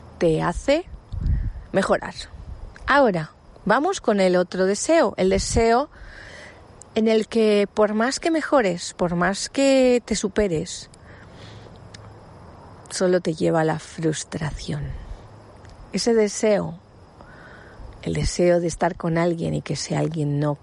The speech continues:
desea lo mismo que tú, te lleva a la frustración. ¿Pero sabes por qué? Porque no hay clases, <laughs>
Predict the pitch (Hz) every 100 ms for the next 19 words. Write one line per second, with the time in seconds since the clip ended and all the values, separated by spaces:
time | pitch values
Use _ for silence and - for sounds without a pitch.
0 | - 156 151 - - 165 160 151 147 151
1 | - 165 165 175 - 185 165 277 - -
2 | - - - - - - - - - -
3 | - 143 202 277 175 156 147 - 156 147
4 | - 151 - - 156 143 - - - -
5 | - - - - - 196 233 269 - 247
6 | - 254 233 175 160 - 151 156 151 -
7 | - - - - - - - 190 190 185
8 | 185 175 180 - 196 - - - - -